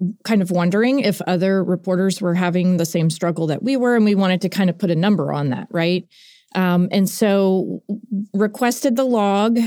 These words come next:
Um, there was, uh, a little under two hundred fifty requests since, um, Walters took office in January. Um, and, and these run the gamut. I mean, there are requests from media, obviously,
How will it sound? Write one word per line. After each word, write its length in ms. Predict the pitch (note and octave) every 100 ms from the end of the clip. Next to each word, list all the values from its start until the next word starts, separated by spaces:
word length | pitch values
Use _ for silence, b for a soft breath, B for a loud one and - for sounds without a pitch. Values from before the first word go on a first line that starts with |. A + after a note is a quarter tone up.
| A3+
Um, 380 | F#3+ F#3 F#3 F#3
there 120 | G#3+
was, 220 | G#3 G3+ A#3 -
uh, 120 | A#3+ - _
a 80 | -
little 300 | D4 G4+ G#4
under 240 | C4 A#3 G#3
two 200 | - A#3+
hundred 300 | G3+ F#3 -
fifty 500 | - G3 - F3+ F3+
requests 500 | F3+ G3 D#3+ D#3+ -
since, 460 | F#3 F3 - - -
um, 380 | F3 E3 D#3+ F#3+
Walters 480 | F3+ F#3 E3 -
took 220 | - G3+ D#3+
office 280 | D#3 F3
in 120 | G3+ F3+
January. 720 | E3+ D#3+ D#3+ D#3+ E3+ E3 D#3+ b b b b b
Um, 400 | F#3+ F3+ E3+ E3+ -
and, 240 | A#3 A#3 -
and 160 | B3+ A#3+
these 240 | C#4+ C4
run 200 | B3+ B3
the 60 | A#3
gamut. 380 | F3+ D#3 C#3+ A#2+
I 100 | F#3
mean, 240 | F3+ F3+ E3+
there 320 | G3 F#3+ -
are 180 | F#3+ F#3
requests 760 | F#3+ F#3+ G3+ F#3+ - - -
from 240 | - G3+ G3+
media, 500 | F#3 F3+ F#3 G#3 G#3
obviously, 680 | F#3 F#3 F#3+ - G3 F#3+